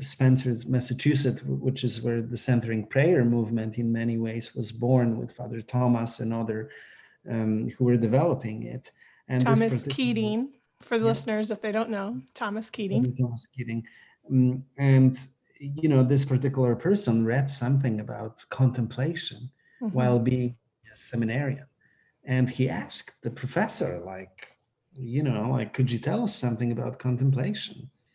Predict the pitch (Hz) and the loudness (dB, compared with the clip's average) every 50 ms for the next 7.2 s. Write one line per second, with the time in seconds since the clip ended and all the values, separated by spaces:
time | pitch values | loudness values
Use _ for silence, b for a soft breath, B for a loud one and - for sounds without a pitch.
0 | b b b b b b b b 139 139 147 147 139 - - 135 170 165 160 - | b b b b b b b b 2 2 4 2 0 -2 -4 -2 -2 -2 -2 0
1 | 175 170 170 170 - - - - 156 180 196 190 139 127 120 120 127 127 - - | -2 0 0 0 0 0 -2 0 0 2 4 4 4 4 4 4 2 2 2 0
2 | 143 143 139 - - 127 127 131 139 139 135 127 131 131 123 113 123 127 123 127 | 0 0 0 -2 0 0 2 2 4 4 4 4 4 4 2 2 2 2 4 4
3 | 127 143 170 156 - - - 104 104 104 101 104 - 131 131 139 139 - - - | 4 2 2 -2 -4 -8 -8 -6 -4 -4 -6 -6 -4 -2 0 0 0 -2 -6 -6
4 | - 131 123 117 127 123 120 113 107 - _ _ _ - 104 104 123 131 135 127 | -2 0 0 2 2 2 2 0 -2 -4 _ _ _ -12 -6 0 2 4 4 4
5 | 117 - - 107 - - - - - 127 131 131 - - - - - _ B B | 4 2 -2 -8 -8 -10 -10 -6 -2 -2 0 0 -2 -4 -8 -12 -18 _ B B
6 | B B B B B 131 131 127 117 110 117 127 135 139 - 127 311 262 120 123 | B B B B B 4 6 6 6 6 6 6 6 6 4 2 0 0 -2 -4
7 | 131 - 135 - | -8 -10 -12 -14